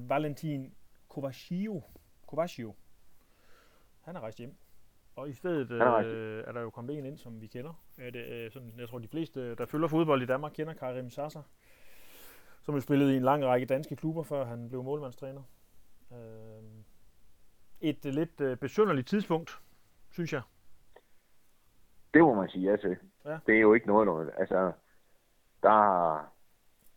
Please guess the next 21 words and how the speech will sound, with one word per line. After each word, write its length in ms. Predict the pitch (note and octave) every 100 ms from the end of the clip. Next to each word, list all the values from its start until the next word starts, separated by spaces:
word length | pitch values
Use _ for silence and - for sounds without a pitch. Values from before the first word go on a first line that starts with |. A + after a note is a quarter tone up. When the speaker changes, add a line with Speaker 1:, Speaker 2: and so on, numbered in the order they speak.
| _
Speaker 2:
det 80 | A3
er 140 | F#2+ F#2+
det. 100 | - - _ _ _ - _ _ -
Og, 600 | E2+ E2 E2 E2+ E2 D#2+
øh, 360 | D#2+ D#2 D2+ - - - - - - - - _ _ - - - - -
og 100 | G2
forklaringen 640 | G2+ A#2 F#2 D#2 D#2 D2 - - _ _ - _ _ _ _ - - - - - - -
var 640 | F2+ F#2 F#2 D#2 D2+ D2+ -
et, 380 | - E2+ - -
øh, 520 | D2+ C#2+ D2 D2 D#2 - - _ -
at 100 | D2
der 100 | -
stod, 220 | F#2+ E2+
at 60 |
han 60 | D#2
var 60 | D2+
rejst 140 | E2+
hjem 200 | G#2 G2+
af 80 | D#2
personlige 400 | - C3+ A#2+ F2
årsager. 480 | F#2+ G#2 F2 E2+